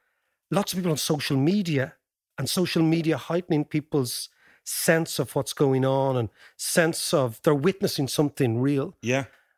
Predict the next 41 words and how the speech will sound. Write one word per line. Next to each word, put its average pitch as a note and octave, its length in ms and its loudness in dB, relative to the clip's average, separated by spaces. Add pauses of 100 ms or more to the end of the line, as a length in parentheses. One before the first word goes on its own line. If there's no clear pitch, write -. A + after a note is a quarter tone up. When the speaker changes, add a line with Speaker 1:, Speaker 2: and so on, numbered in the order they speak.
(480)
Speaker 1:
And D3+ 160 2
you D3+ 100 2
have C#3 140 -2
a C#3+ 40 0
long G3 380 0
summer G#3 360 -4
coming C3+ 300 -2
up, A2+ 140 -8 (180)
a C#3+ 60 -2
long, E3+ 440 2
long C#3+ 200 0
summer. C3 400 -6 (920)
And C#3+ 140 0
it, D3 140 -2 (200)
the F3 80 -2
scenes G3+ 640 0
from E3 160 2
American C#3+ 460 0
cities B2+ 400 -4
would B2 100 -8
suggest - 680 -4 (400)
that - 220 -6
this - 200 -2
is C#3 100 -2
only C#3 140 2
the A#2+ 100 -2
start. - 380 -6 (540)
Speaker 2:
Absolutely. F3 680 -6 (220)
And C#3+ 120 -4
speaking A#3+ 400 -4
of C3+ 80 -2
social B2+ 380 -2
media, A2 460 -2
this D#3 200 -6
is B2 140 -6
also C#3 320 0
coming A#2 260 -6
off G#2 200 -6
the - 80 -20
back A2 300 -6
of G2+ 360 -6